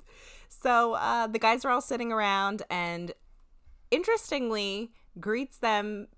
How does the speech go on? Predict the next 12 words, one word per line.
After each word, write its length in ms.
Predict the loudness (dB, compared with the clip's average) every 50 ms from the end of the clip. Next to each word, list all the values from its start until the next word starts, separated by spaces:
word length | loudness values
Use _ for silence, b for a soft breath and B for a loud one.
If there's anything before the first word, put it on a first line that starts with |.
| -20 _ _ _ _ 4
by, 440 | 6 8 8 8 6 4 2 0 0
uh, 220 | 2 2 2 2 0 -4 -10
Chamo 340 | -6 -2 0 2 2 2 2
greets 260 | 0 -2 -4 -4 -4
them 160 | -2 -2 0
by 120 | 0 0 -2
calling 420 | -2 0 2 2 2 2 2 -2
them 220 | -2 -2 -2 -4 -6
caballeros 920 | -2 2 4 4 4 4 2 0 0 2 2 2 4 4 2 0 -2 -4
instead 480 | -8 -8 -8 -8 -8 -4 -4 -2 -2
of 140 | -2 -2 -2
niños 880 | -2 -2 0 -2 -2 -4 -4 -4 -4 -2 -4 -4 -6 -6 -8 -10 -12 -12